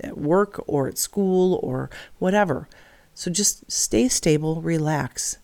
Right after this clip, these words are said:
and, and move through it, okay? And finally, um, gallop to greatness.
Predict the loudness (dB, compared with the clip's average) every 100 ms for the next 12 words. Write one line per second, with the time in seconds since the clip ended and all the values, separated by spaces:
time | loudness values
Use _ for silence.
0 | -6 -4 -2 -2 -2 0 -2 -4 -10 -4
1 | 0 0 -2 -12 _ -8 -4 -2 -2 -4
2 | _ -20 -20 -10 -2 -2 0 0 2 0
3 | -2 -4 -6 _ _ _ _ 0 4 4
4 | 0 -8 _ _ _ _ _ _ _ _
5 | _ _ _ _ _ _ _ _ _ _
6 | _ _ _ -4 2 4 4 2 -2 -6
7 | 0 2 2 -2 -8 -4 -4 -6